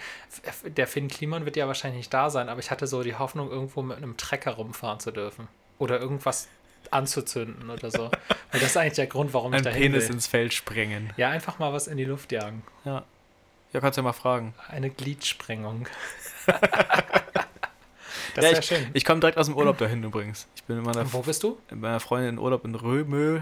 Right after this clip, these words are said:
Speaker 2: in Dänemark auf der Insel.
Speaker 1: Römö?
Speaker 2: Römö.
Speaker 1: Hm, nie gehört.
Speaker 2: Und das ist ein Tag vorm W-M-Endspiel, deswegen da muss natürlich wieder hier sein.
Speaker 1: Ja.
Speaker 2: Ähm, und da fahren
Speaker 1: Ach,
Speaker 2: wir
Speaker 1: wie, am fünfzehnten ist, äh,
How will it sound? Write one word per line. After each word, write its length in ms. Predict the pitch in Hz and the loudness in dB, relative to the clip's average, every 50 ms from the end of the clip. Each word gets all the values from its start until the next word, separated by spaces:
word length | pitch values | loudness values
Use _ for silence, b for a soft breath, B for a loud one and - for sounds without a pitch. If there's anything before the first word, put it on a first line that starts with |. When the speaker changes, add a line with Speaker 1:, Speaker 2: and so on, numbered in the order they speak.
| 156 - - | -4 -8 -8
Speaker 2:
in 140 | - 120 113 | -6 -4 -2
Dänemark 380 | 120 120 127 135 139 143 151 - - _ _ - | -2 -2 0 0 -2 -2 -4 -4 -10 _ _ -18
auf 60 | - | -10
der 100 | - 110 | -8 -6
Insel. 220 | 110 127 131 143 156 | -6 -4 -2 -2 -2
Speaker 1:
Römö? 280 | 143 180 208 196 131 - - 95 - - - - | -2 -4 -4 -8 -8 -10 -12 -16 -16 -14 -8 -6
Speaker 2:
Römö. 460 | 117 113 123 139 139 131 131 139 147 | -2 0 0 0 2 2 0 0 0
Speaker 1:
Hm, 80 | 139 - - | -2 -8 -12
nie 100 | 143 147 147 | -14 -12 -10
gehört. 340 | - 110 113 101 101 - - - _ | -8 -6 -6 -6 -6 -8 -10 -12 _
Speaker 2:
Und 380 | - 123 117 117 117 117 117 113 | 0 0 2 2 2 0 0 -2
das 80 | 117 | -4
ist 100 | 117 113 - | -4 0 0
ein 120 | 117 120 123 | 0 2 2
Tag 200 | - 123 117 - | 2 0 0 0
vorm 300 | - - 120 113 113 110 | -2 -2 -2 -2 0 0
W-M-Endspiel, 680 | 113 107 131 135 107 113 110 - - 117 113 135 165 175 - | 0 0 0 -2 -4 -4 -4 -4 -4 -4 -4 -4 -4 -6 -8
deswegen 240 | - - - 110 107 | -8 -6 -6 -6 -4
da 120 | 107 107 | -4 -4
muss 140 | 107 110 - - | -4 -4 -4 -4
natürlich 200 | 107 110 104 110 | -4 -6 -6 -4
wieder 120 | 110 104 | -4 -4
hier 120 | 113 117 | -4 -2
sein. 220 | 110 107 107 123 135 B B B B B B B B _ _ - | -4 -4 -6 -6 -8 B B B B B B B B _ _ -4
Speaker 1:
Ja. 220 | 120 110 104 104 | -2 0 0 0
Speaker 2:
Ähm, 180 | 104 104 104 104 - | -2 -4 -6 -8 -6
und 200 | - 113 104 101 | -6 -6 -4 -2
da 340 | 107 104 104 104 104 101 101 - | -2 -2 -2 -2 -4 -4 -6 -4
fahren 200 | - 104 107 107 104 | -2 -2 -2 0 0
Speaker 1:
Ach, 60 | 107 | 0
Speaker 2:
wir 160 | 139 131 127 | -2 -2 -2
Speaker 1:
wie, 40 | - | -2
am 180 | 131 131 127 123 | -4 -6 -6 -6
fünfzehnten 520 | - - 175 180 - - - 120 98 104 | -6 -6 -8 -8 -6 -6 -8 -8 -8 -8
ist, 200 | 123 - - - | -8 -10 -10 -10
äh, 200 | 208 160 120 113 | -10 -10 -10 -10